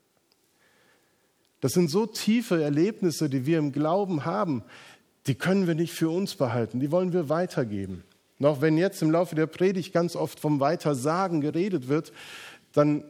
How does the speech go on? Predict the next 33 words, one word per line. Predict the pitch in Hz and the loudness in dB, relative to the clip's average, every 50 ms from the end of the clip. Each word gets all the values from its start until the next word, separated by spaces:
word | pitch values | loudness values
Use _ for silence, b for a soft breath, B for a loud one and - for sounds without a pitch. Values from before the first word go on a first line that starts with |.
| - | -4
ist | - 165 - - | -4 -4 2 2
natürlich | 160 147 - - 165 151 151 123 - | 2 2 2 0 0 0 0 -2 -2
auch | 113 143 113 | -4 -4 -6
immer | - 185 185 202 196 170 | -4 -2 0 2 2 2
mit | 160 151 139 123 | 0 0 -2 -2
einbezogen, | - 135 160 185 190 165 156 - - - 170 175 175 165 165 160 165 151 - - - _ | -2 0 0 0 0 -2 -4 -4 -2 0 0 0 2 0 0 -2 -2 -2 -6 -12 -10 _
dass | - 139 - - - | -2 -2 -2 -4 -6
christlicher | - 156 165 160 - - 147 123 - 120 110 | -2 -2 -2 -2 -2 -4 -4 -2 -2 -2 -2
Glaube | 107 120 127 139 160 185 175 160 | 0 0 2 2 2 0 0 -2
und | 156 139 | -2 -2
das | 131 - 143 | -2 -4 -6
Evangelium | 127 - 135 127 117 110 135 156 170 165 160 160 151 147 | -6 -4 -4 -4 -2 0 0 0 0 0 -2 -2 -2 -2
nicht | 139 151 - - - | -2 -4 -4 -4 -2
nur | 139 127 | -2 -2
durch | 110 117 107 - 113 107 | -2 -2 -6 -6 -4 0
Worte, | 120 127 147 165 - - 156 143 | 2 2 2 0 -2 -4 -4 -4
sondern | 131 139 131 127 127 120 | -2 -2 -2 -2 -2 -2
vor | - - 107 90 | -4 -6 -4 -2
allen | 131 151 165 | -2 -2 -2
Dingen | 170 156 131 | -2 -4 -2
auch | 123 139 135 - | -4 -4 -4 -4
durch | - 135 110 - | -6 -8 -8 -8
viele | - - - 175 185 175 175 165 151 - | -10 -8 -6 -4 -2 -2 -2 -2 -4 -4
gute | - 156 165 185 - - 151 117 - | -4 -4 -4 -4 -4 -6 -8 -8 -6
Taten | - 139 147 147 156 - - 143 | -4 -4 -2 -2 -4 -4 -4 -2
der | 131 127 120 | -2 -2 -2
Liebe | 123 143 160 147 147 | -2 -4 -4 -2 -2
und | 139 127 120 | -4 -2 -2
Barmherzigkeit | 131 127 123 131 156 165 - - 143 127 - - 139 135 135 135 - B B B B B B B B B B | -2 -2 0 -2 -4 -4 -4 -6 -6 -6 -4 -2 -2 0 0 -2 -4 B B B B B B B B B B
zum | - - 143 135 | -2 0 2 2
Menschen | 135 143 165 165 - - 147 131 | 4 2 0 -2 -2 -2 0 0
weitergegeben | 135 147 175 165 - 127 104 104 87 87 98 95 82 82 82 76 | 2 0 0 -2 -2 -2 -2 -2 -2 -2 -2 -2 -2 -4 -6 -8
werden. | 82 82 82 80 80 78 | -8 -8 -8 -10 -12 -14